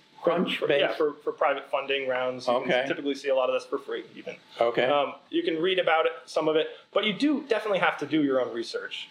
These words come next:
Speaker 1: Okay.
Speaker 2: And, and I just, I wouldn't trust a lot of the research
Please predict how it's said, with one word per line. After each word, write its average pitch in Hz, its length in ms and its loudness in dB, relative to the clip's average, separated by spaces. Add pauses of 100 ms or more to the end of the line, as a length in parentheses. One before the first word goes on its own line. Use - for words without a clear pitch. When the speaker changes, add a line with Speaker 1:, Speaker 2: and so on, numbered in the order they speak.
(120)
Speaker 1:
Okay. 135 320 4
Speaker 2:
And, 113 180 -6 (200)
and 143 100 -2
I 147 60 2
just, 147 240 -4
I 143 80 4
wouldn't 156 300 0
trust 143 300 0 (540)
a 127 60 2
lot 139 220 4
of 139 60 0
the 139 60 0
research 135 640 -4